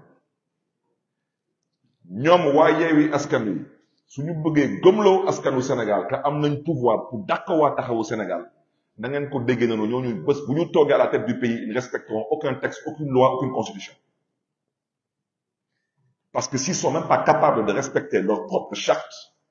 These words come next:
di bëgg a fooyee xelu askan wi,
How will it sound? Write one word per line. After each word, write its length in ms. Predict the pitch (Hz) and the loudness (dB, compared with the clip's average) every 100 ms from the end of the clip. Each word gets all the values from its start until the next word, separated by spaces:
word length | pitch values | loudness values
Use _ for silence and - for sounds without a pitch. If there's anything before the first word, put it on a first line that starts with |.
| _ _ _ _ _ _ _ _ _ _ _ _ _ _ _ _ _ - | _ _ _ _ _ _ _ _ _ _ _ _ _ _ _ _ _ -4
di 120 | - | 4
bëgg 180 | 143 123 | 6 6
a 40 | |
fooyee 380 | - 180 170 147 | 2 4 6 4
xelu 260 | - 143 135 | 4 2 2
askan 280 | 107 - 98 | 0 -2 -4
wi, 80 | 85 | -6